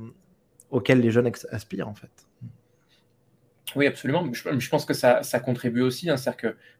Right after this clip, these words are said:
Speaker 2: euh, par exemple, pour, euh, pour certaines personnes, enfin, je, pour, mettons pour, euh, pour, euh, les, une nouvelle génération qui aurait, euh, euh, qui serait beaucoup sur Instagram, par exemple, ils peuvent avoir accès à ce qu'on appelle les influenceurs virtuels, par exemple, quelque chose de nouveau.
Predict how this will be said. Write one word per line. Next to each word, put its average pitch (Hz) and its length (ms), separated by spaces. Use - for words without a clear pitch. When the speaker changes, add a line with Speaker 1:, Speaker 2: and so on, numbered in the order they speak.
Speaker 2:
euh, 110 600
par 113 140
exemple, 117 720
pour, 117 380
euh, 113 200
pour 123 140
certaines - 340
personnes, 151 380
enfin, - 240
je, - 220
pour, 156 180
mettons 165 320
pour, 131 260
euh, 120 340
pour, 120 240
euh, 120 120
les, 123 140
une 139 240
nouvelle 139 200
génération 135 460
qui 156 140
aurait, 123 240
euh, 120 140
euh, 120 300
qui - 100
serait - 140
beaucoup 123 220
sur 131 120
Instagram, 131 460
par 123 120
exemple, 170 300
ils - 60
peuvent 120 180
avoir 120 240
accès 156 380
à 156 40
ce - 80
qu'on 120 120
appelle 117 260
les 127 140
influenceurs 123 400
virtuels, 127 340
par 123 140
exemple, 120 180
quelque - 140
chose 120 160
de 123 60
nouveau. 190 200